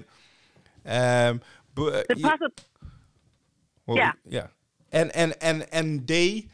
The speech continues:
Speaker 1: say they understand us. They say, "Oh, but it's, it's not the same now as it was in the eighties." Come on, look at what's happening in Denmark, in Sweden, in U K, in U S.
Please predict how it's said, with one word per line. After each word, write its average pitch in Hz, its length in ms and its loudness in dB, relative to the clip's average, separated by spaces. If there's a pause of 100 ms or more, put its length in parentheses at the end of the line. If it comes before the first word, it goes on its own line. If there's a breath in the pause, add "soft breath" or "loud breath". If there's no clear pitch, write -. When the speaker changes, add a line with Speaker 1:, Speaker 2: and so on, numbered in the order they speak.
Speaker 1:
say 143 320 2
they 143 240 2
understand 127 640 0
us. 180 280 -2
They 113 180 -4
say, 123 320 -2 (260 loud breath)
"Oh, 180 240 4
but 165 220 2
it's, 143 240 -6
it's 160 240 -4
not 185 200 -2
the 175 60 -6
same 160 380 0
now 156 240 2
as 139 180 0
it 139 60 -2
was 127 260 0
in 131 140 -4
the 117 80 -2
eighties." 139 400 -2 (160)
Come 226 400 -2
on, 190 420 2 (300 loud breath)
look 202 240 -2
at 185 100 0
what's 170 160 -4
happening 147 580 0
in 185 300 -6
Denmark, 117 480 0
in 170 220 -4
Sweden, 120 460 -2
in 160 200 -4
U 143 180 -2
K, 110 300 -4
in 160 280 -6
U 135 260 -2
S. 113 260 -2